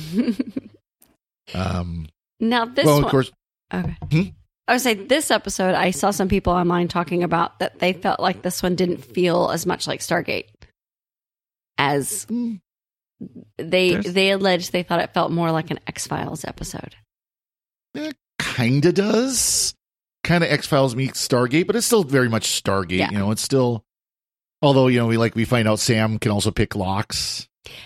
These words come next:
Speaker 1: Well, she's just a jack of all trades, if you think about it, 'cause she knows all about pharmaceuticals. She's
Speaker 2: Yep.
Speaker 1: picking, lo-, I mean, like,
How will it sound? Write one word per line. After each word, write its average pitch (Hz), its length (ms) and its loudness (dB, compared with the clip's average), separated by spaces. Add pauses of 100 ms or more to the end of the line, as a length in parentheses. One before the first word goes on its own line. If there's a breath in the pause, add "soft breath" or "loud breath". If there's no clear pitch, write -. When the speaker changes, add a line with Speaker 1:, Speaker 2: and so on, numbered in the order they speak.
(300 loud breath)
Speaker 1:
Well, - 160 -6 (120)
she's 359 360 2
just - 280 -2
a 240 160 2 (100)
jack 233 300 2
of 220 80 -2
all 190 160 4
trades, 202 440 0
if 165 80 -2
you 175 60 -4
think 262 200 -2
about 165 240 0
it, 151 60 -2
'cause 190 140 -2
she 208 140 2
knows 175 200 2
all 175 140 4
about 247 240 0
pharmaceuticals. 185 880 -2 (460 soft breath)
She's - 260 -6
Speaker 2:
Yep. - 100 4
Speaker 1:
picking, 240 300 -2
lo-, 190 140 0
I 214 80 0
mean, 240 100 4
like, 226 240 0